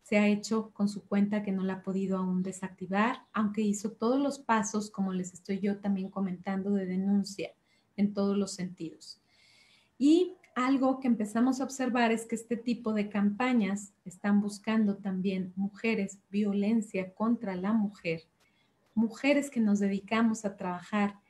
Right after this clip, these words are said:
en el empoderamiento de otras mujeres. Fíjense qué fuerte hasta dónde vamos con esta temática de la violencia.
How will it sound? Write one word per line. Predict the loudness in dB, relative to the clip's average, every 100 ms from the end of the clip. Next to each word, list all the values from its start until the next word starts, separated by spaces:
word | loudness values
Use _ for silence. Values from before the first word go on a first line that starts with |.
| _ _
en | 0
el | 4
empoderamiento | 4 2 2 0 2 2 4 4 2 -4
de | -2
otras | -4 -6 -10 -8
mujeres. | -12 -10 -16 -16 -20 -20 _ _ _ _ _ _
Fíjense | 0 2 2 0
qué | 0 -2
fuerte | -2 2 4 2 -4
hasta | -4 -4
dónde | 0 2 4 4
vamos | 2 -2 -6 -8
con | -8
esta | -8 -8 -8
temática | -4 -4 -4 -8 -10 -8
de | -6
la | -6
violencia. | -6 -8 -8 -10 -12 -20